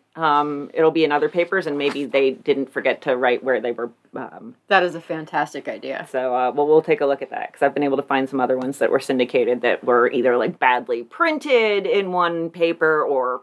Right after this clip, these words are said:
Speaker 1: missing very vital words, whatever.
Speaker 2: Like, where they were
Speaker 1: <laughs>
Speaker 2: bitten.
Speaker 1: Yeah. I'll see entire lines transposed so that you have to, like, mentally move the line, like, three lines down. You're like, "Oh, wait, that,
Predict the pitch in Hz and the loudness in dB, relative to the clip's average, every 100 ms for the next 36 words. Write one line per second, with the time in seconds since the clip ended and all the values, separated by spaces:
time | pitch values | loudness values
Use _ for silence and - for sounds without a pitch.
0 | - 156 160 196 180 185 180 - _ _ | -8 -6 0 2 2 0 -6 -12 _ _
1 | 165 233 240 170 156 151 143 147 160 151 | 2 4 4 4 2 2 0 2 4 4
2 | 151 156 143 156 143 143 135 123 131 262 | 0 -2 -6 -6 -2 -2 -2 -6 0 2
3 | 269 294 392 480 508 508 523 480 494 359 | 2 0 2 4 4 4 4 4 2 0
4 | 269 - 302 320 349 294 294 294 269 - | -2 0 2 0 0 0 0 0 -2 -2
5 | - - _ _ _ _ - 320 - 330 | -8 -12 _ _ _ _ 0 0 0 0
6 | 294 262 247 _ _ _ 240 240 233 220 | 2 -2 -6 _ _ _ 2 2 2 4
7 | 233 226 180 175 180 175 147 135 - 160 | 6 4 4 2 2 0 -4 -10 -8 -6
8 | 151 - 165 160 143 120 - _ _ _ | -6 -10 -4 -2 -2 -4 -12 _ _ _
9 | _ _ _ _ - 202 185 202 190 170 | _ _ _ _ 0 0 2 0 2 2
10 | 170 170 175 175 170 160 160 151 147 147 | 2 0 0 0 0 0 0 2 2 2
11 | 151 139 135 127 - 156 147 139 131 127 | 0 -2 -6 -10 -6 0 0 0 -4 -6
12 | - 131 123 - - - 156 147 135 - | -2 -2 -2 -6 -16 -8 -2 2 2 0
13 | - - 170 160 143 110 151 - | -10 -4 4 4 4 4 2 2